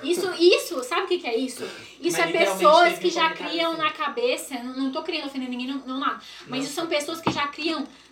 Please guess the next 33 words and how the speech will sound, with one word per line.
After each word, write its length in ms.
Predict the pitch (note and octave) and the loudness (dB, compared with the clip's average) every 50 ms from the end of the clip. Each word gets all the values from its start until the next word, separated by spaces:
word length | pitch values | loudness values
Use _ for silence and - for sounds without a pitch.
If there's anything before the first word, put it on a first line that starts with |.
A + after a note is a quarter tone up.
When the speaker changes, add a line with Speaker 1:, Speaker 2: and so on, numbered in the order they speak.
| _ | _
Speaker 1:
na 120 | B3 B3+ C4 | -8 -8 -6
cabeça 640 | - C#4+ B3+ A#3 B3 C4+ E4+ E4+ - - C4 A3 - - - - - - | -4 -6 -4 -2 -4 -4 -4 -6 -8 -10 -12 -12 -12 -14 -20 -20 -10 -2
objeções 1040 | C4 E4 F4 G4+ G#4+ - F#4+ F#4+ - - D#4+ C#4+ C#4 D4 F#4+ B4+ - - - - - _ _ _ | -2 2 4 4 4 4 4 0 -2 -4 -6 -4 -2 -2 -2 -4 -6 -10 -14 -16 -20 _ _ _
pra 160 | - E4 D#4+ | -4 -4 -2
não 140 | D#4 D#4+ F#4 - | 0 -2 -2 -2
começar, 580 | A4 A4+ A#4+ A#4 - - A#4+ G4 - - - - _ _ _ _ _ _ _ - _ _ | -4 -4 -4 -6 -8 -8 -8 -8 -8 -8 -12 -18 _ _ _ _ _ _ _ -20 _ _
pra 160 | - D4+ D4+ C#4+ | -4 -2 -2 0
nem 200 | C#4 D4+ A4+ A4+ | 0 -2 -4 -4
tentar. 480 | A#4+ B4 A#4 G#4+ G#4 E4+ - - - - _ _ _ _ _ _ _ _ _ - | -6 -8 -6 -6 -6 -6 -6 -8 -12 -20 _ _ _ _ _ _ _ _ _ -16
Entende? 420 | A#3 - - B3 B3+ D#4 E4+ E4 | -14 -6 -4 -2 -2 -2 -2 -4
Então 140 | - D4+ C4+ | -4 -4 -4
a 60 | C4+ | -4
pessoa, 420 | C4+ C#4+ C#4+ C#4+ - D4+ D4+ D4+ D4 | -4 -6 -8 -6 -4 -2 -2 -2 -2
não, 220 | D4+ E4+ G4+ A#4 | -2 -4 -6 -6
porque 200 | - B3 C4 B3+ | -8 -10 -10 -8
ela 100 | A#3 - | -6 -6
só 140 | C4+ - C4 | -6 -6 -8
faz 260 | B3 - C4 B3+ B3+ | -8 -6 -6 -4 -6
isso 140 | C4+ C4+ - | -6 -8 -8
porque 200 | - G4+ - A4+ | -8 -6 -2 -2
isso, 200 | A4+ F4+ C4+ C#4 | -2 -2 -2 -6
porque 160 | - - B3 B3+ | -10 -12 -8 -6
a 20 | |
pessoa 220 | D4+ D4+ D#4 E4+ | -4 -4 -4 -4
não 100 | E4 E4+ | -6 -4
quer 120 | F4 F4+ D#4 | -4 -4 -4
nem 160 | F4 B4+ C5+ | -6 -6 -8
tentar, 280 | A#4 A#4 G4+ - - - | -8 -10 -8 -8 -8 -10
a 100 | - - | -10 -10
pessoa 260 | - A3 A3 C4 C4 B3+ | -12 -14 -12 -10 -6 -4
não 120 | C4+ C4+ | -4 -4
quer, 640 | C4+ D4 D#4 E4+ F4 D#4+ D4 C4 A#3+ A3 G#3 G3+ G3 | -4 -4 -4 -4 -4 -4 -4 -4 -6 -6 -8 -12 -14
entende? 240 | - - - G#3+ A3+ | -16 -12 -8 -6 -6